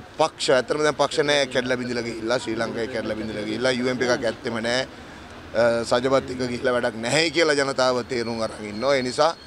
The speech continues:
අ, ඒ වගේ සංවිධායකයෝ, සමහරලාට පළාත්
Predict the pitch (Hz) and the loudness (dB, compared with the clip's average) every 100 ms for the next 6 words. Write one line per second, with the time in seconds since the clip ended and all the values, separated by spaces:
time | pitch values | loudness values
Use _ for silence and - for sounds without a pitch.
0 | - - - - - - 131 135 139 139 | -20 -18 -20 -20 -8 0 4 4 4 4
1 | 143 135 123 131 127 123 117 - 110 117 | 4 2 0 0 2 2 0 -6 -6 -4
2 | 127 131 131 135 135 - - 117 131 139 | -2 0 0 -2 -6 -10 -6 0 2 4
3 | 139 135 110 - 127 | 2 0 -4 -2 0